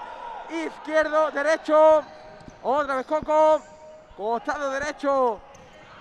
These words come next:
con su compañero. Intenta un hilo para Fran. Fran que busca a Coco. Coco que hunde portero jugador. La ha tenido el Carranque. La ha tenido el Carranque por mediación del número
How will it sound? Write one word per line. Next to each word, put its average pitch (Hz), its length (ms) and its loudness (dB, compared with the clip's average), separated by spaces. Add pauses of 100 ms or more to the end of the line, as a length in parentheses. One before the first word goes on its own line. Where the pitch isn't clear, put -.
(220)
con 294 200 -6
su 285 120 -14
compañero. 311 800 2 (300)
Intenta 262 480 -2
un 262 100 -6
hilo 294 220 2
para 277 140 2
Fran. 311 640 4 (1400)
Fran 220 280 -10
que 247 120 -10
busca 262 520 -8 (300)
a 269 220 -6
Coco. 311 300 -4
Coco 311 320 -6
que 311 120 -2
hunde 339 220 2
portero 339 320 -2
jugador. 359 720 6 (520)
La 370 140 2
ha 359 60 -2
tenido 370 320 -4
el 370 100 -4
Carranque. 320 1800 2 (540)
La 359 180 0
ha 330 40 0
tenido 339 380 -2
el 330 80 -2
Carranque 339 400 2
por 330 140 2
mediación 330 720 6 (540)
del 320 300 6
número 320 520 8